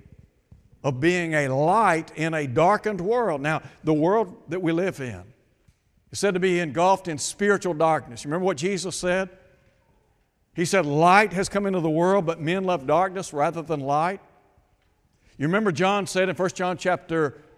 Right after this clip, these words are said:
five, "The whole world lies in darkness or under the sway of the wicked one." This world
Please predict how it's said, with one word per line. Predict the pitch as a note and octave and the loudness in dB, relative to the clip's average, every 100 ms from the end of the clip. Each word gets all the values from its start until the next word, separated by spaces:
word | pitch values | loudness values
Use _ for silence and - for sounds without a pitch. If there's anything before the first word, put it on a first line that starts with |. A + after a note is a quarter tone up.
| _ | _
five, | - D#3 F3 G3 - _ _ _ _ _ _ _ _ _ _ _ C3+ | -2 0 0 -4 -8 _ _ _ _ _ _ _ _ _ _ _ 0
"The | D#3+ | 0
whole | C#3 A3 G#3 | 6 8 8
world | E3 F#3+ G#3 G#3 | 6 4 4 2
lies | D3+ E3 F#3 G3+ G3+ - - _ - | 0 2 2 0 -2 -6 -16 _ -4
in | D#3 B2 | -2 2
darkness | D3 F3+ F#3+ F#3 G3+ - | 8 8 6 0 -6 -2
or | D#3+ | -2
under | D#3+ F#3+ | 0 0
the | F3 | -4
sway | - - F#3+ | -6 -2 0
of | F#3 | 0
the | D3+ | 0
wicked | C#3+ G3 G3+ E3 | 2 2 0 0
one." | F3 F3+ G#3+ - _ _ _ _ _ _ _ _ _ _ _ _ _ _ - | 0 -2 -4 -12 _ _ _ _ _ _ _ _ _ _ _ _ _ _ -2
This | C3 A#3 - | 6 6 6
world | G3+ F#3 E3 E3+ F#3 | 4 4 6 4 2